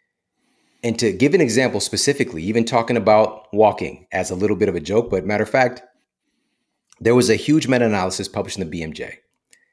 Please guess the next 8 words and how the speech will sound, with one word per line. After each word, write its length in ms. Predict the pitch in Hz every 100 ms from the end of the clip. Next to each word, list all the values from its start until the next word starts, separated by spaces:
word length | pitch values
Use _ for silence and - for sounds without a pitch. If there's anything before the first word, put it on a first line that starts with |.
| _ _ _ _
This 200 | 127 127
was 360 | 160 143 - - _ _
one 300 | 80 117 180
thousand 600 | 165 139 131 120 131 147 _ _ _ _ _ _ _
thirty-nine 800 | - - 127 156 202 180 165 170
studies 720 | - - 98 98 - - - _ _ _ _ _ _
looking 460 | 95 104 120 170 156
at 320 | 147 - -